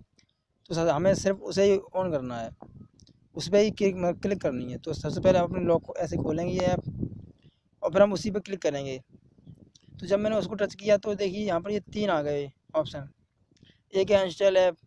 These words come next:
एक show and hide ऐप, और ये, ये जो तो आप दिखाई पड़ रहा है, ये जो ऊपर है उस पर लिखा है बैकग्राउंड ट्रांसपेरेंसी, तो इस पर ही हम क्लिक करेंगे। ये हमारी बैकग्राउंड ट्रांसपेरेंसी अभी देखिए हमारी बिल्कुल ख़त्म है,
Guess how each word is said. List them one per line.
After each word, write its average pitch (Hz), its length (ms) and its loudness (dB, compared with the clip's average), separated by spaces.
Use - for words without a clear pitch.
एक 185 160 -2
show 190 280 0
and 185 160 2
hide 165 260 2
ऐप, 170 200 0
और 180 180 0
ये, 196 140 -4
ये 190 340 -4
जो 214 100 -2
तो 214 60 8
आप 185 140 6
दिखाई 165 160 0
पड़ 180 140 0
रहा 196 120 6
है, 202 100 4
ये 202 400 0
जो 190 220 -2
ऊपर 190 300 6
है 202 80 8
उस 185 140 0
पर 214 100 -8
लिखा 180 200 0
है 196 120 4
बैकग्राउंड 180 500 2
ट्रांसपेरेंसी, 135 760 -4
तो - 220 -6
इस 175 220 -4
पर 185 120 -8
ही 185 100 0
हम 175 160 -2
क्लिक 180 240 -10
करेंगे। 117 340 -6
ये - 840 -16
हमारी 180 140 2
बैकग्राउंड 180 360 2
ट्रांसपेरेंसी 175 420 -2
अभी 185 140 0
देखिए 180 260 -6
हमारी 180 240 -2
बिल्कुल 185 240 -6
ख़त्म 175 340 -8
है, 120 140 -8